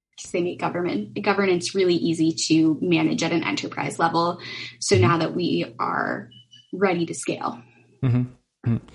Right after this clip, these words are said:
Speaker 2: Uh, talking about scaling, um, you, you say to start small. Uh,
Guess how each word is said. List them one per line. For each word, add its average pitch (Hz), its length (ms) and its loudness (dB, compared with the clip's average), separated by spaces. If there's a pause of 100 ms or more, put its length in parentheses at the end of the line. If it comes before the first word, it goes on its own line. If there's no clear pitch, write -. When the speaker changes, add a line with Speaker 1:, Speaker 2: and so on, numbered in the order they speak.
(280)
Speaker 2:
Uh, 127 160 0
talking 156 300 2
about 127 380 0
scaling, 107 580 2
um, 98 380 2
you, 107 200 2
you 113 100 4
say 110 200 0
to 104 120 -2
start - 340 -2
small. 104 760 0 (460)
Uh, 95 160 0